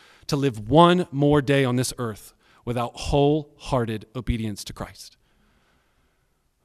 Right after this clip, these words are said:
Oh God, would you do that work in their hearts? I can't change anyone's hearts, but we do believe that as we accurately unfold your word, we pray that your word would come into their hearts and lead them to obedience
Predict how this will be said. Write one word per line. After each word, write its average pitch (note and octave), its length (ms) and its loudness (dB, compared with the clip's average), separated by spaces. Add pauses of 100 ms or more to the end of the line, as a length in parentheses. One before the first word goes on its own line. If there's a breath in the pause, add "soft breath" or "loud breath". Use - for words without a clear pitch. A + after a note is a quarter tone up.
(120)
Oh F3 60 -4
God, F3+ 160 6
would F3+ 120 0
you A3 80 6
do G#3+ 160 6
that G3 200 6
work F#3 320 4 (400 loud breath)
in D3+ 140 -2
their D#3 140 0
hearts? B2+ 440 -8
I F#3+ 140 2
can't D3+ 260 -8
change C#3+ 340 -2
anyone's D3+ 340 2
hearts, F#3 280 2
but - 240 -10
we F#3 140 -2
do G3 300 4
believe F3+ 540 2 (340 soft breath)
that E3 100 -2
as D3 100 -2
we F#3 180 -6
accurately G3+ 460 6
unfold F#3+ 480 6
your F3+ 120 6
word, E3 480 4 (460 soft breath)
we D3+ 120 -2
pray D3+ 180 4
that C3 200 -2
your A3 280 12
word D#3 360 2
would B2 140 -8
come C#3+ 200 4
into D3 140 6
their A#2 100 4
hearts - 720 -8
and G#2 160 -6
lead C3 180 0
them A#2+ 160 2
to A2 140 -2
obedience G#2+ 880 -4